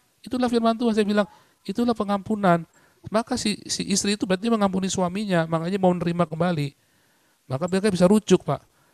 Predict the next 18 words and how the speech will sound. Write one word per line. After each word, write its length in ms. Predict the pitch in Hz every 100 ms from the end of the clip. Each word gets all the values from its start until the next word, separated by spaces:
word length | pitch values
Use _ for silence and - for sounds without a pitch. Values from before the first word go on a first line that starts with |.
| _
Dan 160 | 143 160
sementara 320 | 165 190 240
Anda 320 | - 226 190 160
yang, 240 | 156 160 160
yang 160 | 156
menjadi 240 | 151 143 131
istri 160 | 139
kedua 320 | 139 143 143 147
ini, 80 |
Anda 240 | - 196 226
harus 80 | 190
merelakan. 640 | 170 165 214 - 165 131 _ _ _ _
Dan 140 | - 151
Anda 160 | 202
harus 160 | 214 180
itu 160 | 156
benar. 400 | 160 196 170 143 - _ _ _ _ -
Makanya, 560 | 175 214 220 185 170